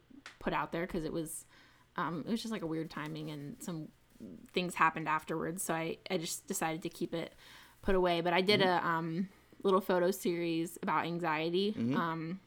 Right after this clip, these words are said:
Speaker 1: and even just, like, having those photos and knowing, like, I can create something that showcases how I feel and maybe other people can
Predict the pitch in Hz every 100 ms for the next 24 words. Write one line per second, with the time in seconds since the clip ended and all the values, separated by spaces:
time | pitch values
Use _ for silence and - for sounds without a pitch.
0 | _ _ _ _ _ _ _ - - -
1 | 196 175 165 - 233 254 202 202 - 185
2 | - 180 170 185 180 - 180 180 185 170
3 | 170 175 170 - - - - _ - 175
4 | 160 220 247 226 208 170 - - 127 -
5 | 147 151 - - 185 170 - 170 - 160
6 | 165 - 165 160 156 - 170 151 156 160
7 | 160 160 180 - - 170 - 165 190